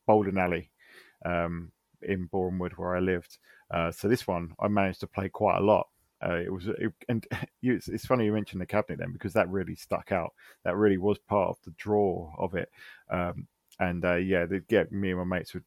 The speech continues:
would be on it quite a lot. We'd see other people going it, and the bowling alley, you know, Bar Central was always just full of, was, well, drunkards, uh, <laughs> uh, who would jump on there and just, like, look like arses. But it was so much fun. Absolutely, uh, had, uh, such a laugh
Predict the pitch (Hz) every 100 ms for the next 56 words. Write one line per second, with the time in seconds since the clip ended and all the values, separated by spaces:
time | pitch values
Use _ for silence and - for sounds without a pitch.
0 | - 92 95 - _ _ _ _ _ 98
1 | 92 85 - 90 85 90 87 98 - 95
2 | 95 92 95 87 - 87 90 87 104 98
3 | 107 92 87 87 85 _ 95 87 90 -
4 | 90 - 90 - 90 82 _ 95 85 -
5 | 107 92 90 85 92 - 90 85 - -
6 | - - - _ - 85 - _ _ -
7 | 90 78 - 98 - 98 95 95 - -
8 | - _ 113 104 104 151 - 104 98 101
9 | 101 85 101 - 98 95 92 90 92 87
10 | 92 - 92 101 87 92 - 95 95 -
11 | 92 101 92 98 - 117 101 82 - -
12 | 87 90 - - - - - 104 - 101
13 | 90 90 90 - _ 87 - 95 - -
14 | - 101 90 - - - 101 98 98 87